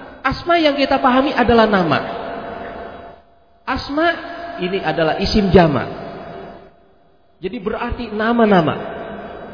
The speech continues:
Jadi kalau begitu Allah memberikan peristilahan nama-nama kepada Adam, ya. Istilah ini asma di sini nama-nama seluruh hal yang kita temukan.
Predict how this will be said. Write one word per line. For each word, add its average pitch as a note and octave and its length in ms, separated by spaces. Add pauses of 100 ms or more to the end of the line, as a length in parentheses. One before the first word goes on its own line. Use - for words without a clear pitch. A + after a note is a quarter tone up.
(240)
Jadi A3+ 240
kalau C4 240
begitu C#4 320
Allah C#4 400
memberikan C4 560
peristilahan C4 880
nama-nama B3 640
kepada A3+ 320
Adam, E3 360 (360)
ya. C#3 160 (640)
Istilah B3+ 400
ini C#4+ 480 (240)
asma C4 400
di B3 160
sini A#3+ 400
nama-nama A#3 560
seluruh D4+ 560
hal A#3+ 160
yang A3+ 160
kita - 240
temukan. F3 320